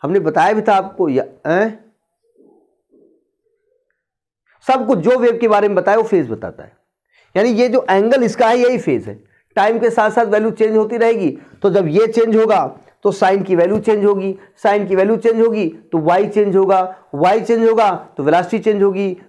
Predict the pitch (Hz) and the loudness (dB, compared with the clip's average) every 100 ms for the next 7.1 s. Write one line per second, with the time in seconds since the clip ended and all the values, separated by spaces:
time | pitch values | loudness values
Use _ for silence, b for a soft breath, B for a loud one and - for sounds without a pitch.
0 | 147 175 190 202 220 220 214 214 160 - | 0 0 0 -2 0 0 0 0 -2 -4
1 | - 170 165 196 208 202 196 196 190 190 | -6 -6 -2 -2 0 0 2 2 0 -2
2 | B - 165 196 214 220 214 196 180 127 | B -4 0 2 2 2 2 0 -2 -2
3 | 196 208 208 202 202 196 196 B B - | -2 0 0 2 2 0 -2 B B -4
4 | 208 220 226 214 214 175 156 175 214 202 | -2 2 2 2 0 0 -2 -2 0 2
5 | 196 196 196 196 B B 214 220 196 190 | 2 2 0 -2 B B -4 -2 -2 -2
6 | 247 - 247 254 254 247 233 214 170 131 | -2 0 0 0 0 0 0 2 2 0
7 | 107 | -6